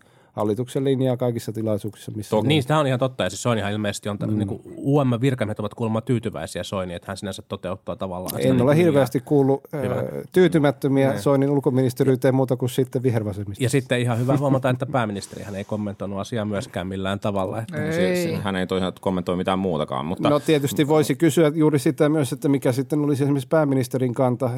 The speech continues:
Speaker 1: tä-, tällaiseen kysymykseen, johon kuitenkin varmaan ihmisillä
Speaker 2: Mm.
Speaker 1: kaikilla joku kanta on.
Speaker 2: Mm,
Speaker 1: Niin
Speaker 2: mm.
Speaker 1: minusta se on ihan ok, että sen voi sanoa ääneen.
Speaker 2: Mut nyt kun, kun kuuntelee, kuuntelee sua, niin, niin kyllä niinku mun mielestä se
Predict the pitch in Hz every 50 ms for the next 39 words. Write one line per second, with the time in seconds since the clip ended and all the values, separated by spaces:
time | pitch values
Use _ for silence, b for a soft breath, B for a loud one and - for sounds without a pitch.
0 | 127 - - 123 123 127 - 131 123 123 120 - 131 123 113 - 131 113 135 127
1 | 127 123 120 - - 120 120 123 135 123 131 143 143 139 123 110 123 117 120 135
2 | 131 131 123 117 113 120 131 123 120 113 110 107 110 107 107 110 110 123 120 -
3 | 127 113 113 117 127 120 - 131 110 - 110 107 104 95 113 - - 127 117 113
4 | 104 98 - - 98 95 90 95 101 101 101 104 - 90 90 87 92 B B B
5 | B B B B B - 123 123 135 - - 135 123 156 143 147 143 139 139 143
6 | 139 123 - 135 127 123 - 117 113 113 117 123 117 123 120 120 117 113 110 104
7 | 98 95 92 - _ 127 123 123 113 110 104 104 120 135 160 165 - - 160 151
8 | - - - - - - - - - 123 - - 131 131 131 123 - - 135 131
9 | 127 156 175 175 139 131 123 113 104 104 104 101 87 - - - - 123 131 139
10 | 131 123 117 107 104 104 - 117 110 104 107 107 104 104 - - 107 101 101 101
11 | 95 - - 104 104 104 107 104 101 110 104 - - B B B B B B B
12 | _ 107 113 113 110 107 107 - - - 139 135